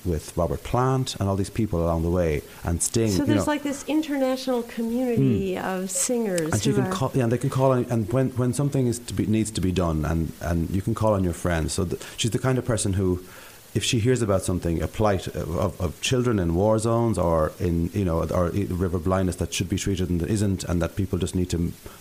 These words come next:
Speaker 1: motivate someone to do something, those kinds of causes, uh, are,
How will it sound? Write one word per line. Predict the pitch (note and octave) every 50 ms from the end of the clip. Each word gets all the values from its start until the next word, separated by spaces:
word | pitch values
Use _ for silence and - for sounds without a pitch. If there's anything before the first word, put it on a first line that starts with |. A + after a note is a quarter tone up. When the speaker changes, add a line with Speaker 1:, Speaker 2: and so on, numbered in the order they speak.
| -
Speaker 1:
motivate | G2 G2 G#2 G2+ G2 E2+ F#2 F#2 -
someone | - - G#2 G2 F2+ E2+
to | D#2+ - D2
do | C#2+ G#2 G#2 G2+
something, | - E2+ D#2+ C#2+ - D#2+ D#2 C#2 - - - - - - -
those | A2 A2+ A2 -
kinds | - A2 G#2 G2 -
of | - -
causes, | - G#2 F#2 F2+ F2+ E2 E2 D2 - - - -
uh, | - D#2 D#2 D#2 D2+ D2 C#2+ C#2+ - - - - - - - - - -
are, | - G2